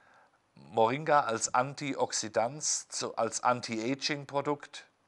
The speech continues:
Moringa zur Wasserreinigung, was ich sagte, ein Samen reinigt ein Liter Wasser, der bakteriologisch verschmutzt ist. In der Schwangerschaft auch ein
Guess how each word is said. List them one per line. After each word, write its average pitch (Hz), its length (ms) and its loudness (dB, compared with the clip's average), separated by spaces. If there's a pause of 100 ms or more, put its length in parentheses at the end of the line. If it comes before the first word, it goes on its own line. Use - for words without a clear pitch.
(480)
Moringa 131 580 4
zur 101 220 4
Wasserreinigung, 135 960 2
was 110 160 0
ich 113 120 -8
sagte, 120 460 0
ein 123 280 -2
Samen 117 420 2
reinigt 110 460 2
ein 117 200 2
Liter 113 320 2
Wasser, 113 280 2
der 113 140 2
bakteriologisch 107 840 0
verschmutzt - 500 -6
ist. - 280 -4 (1800)
In 120 220 0
der 107 160 4
Schwangerschaft 139 720 2
auch 127 220 4
ein 110 200 -2